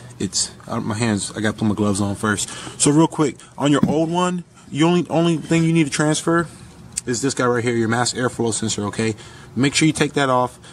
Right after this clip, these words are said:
uh, clean it up, you, uh, with some, uh, don't use part cleaner. Um, electrical cleaner would be better. Clean it up, the tip up,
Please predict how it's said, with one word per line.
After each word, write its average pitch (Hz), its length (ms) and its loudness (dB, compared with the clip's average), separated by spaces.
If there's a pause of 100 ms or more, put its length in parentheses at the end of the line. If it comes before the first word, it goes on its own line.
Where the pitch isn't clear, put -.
(160)
uh, 92 200 -4
clean 143 340 4
it - 20 4
up, 127 240 0
you, 117 300 -4 (120)
uh, 104 160 0
with 107 140 2
some, 117 220 0
uh, 104 340 -2 (1080)
don't 170 260 0
use 180 220 0
part 156 300 -2
cleaner. 170 460 -2 (360)
Um, 107 460 0 (520)
electrical 135 500 0
cleaner 160 340 0
would 120 160 -2
be 123 120 0
better. 127 380 0 (680)
Clean 147 240 2
it 135 100 2
up, 123 180 2 (300)
the 107 80 -10
tip - 260 -2
up, 123 200 -2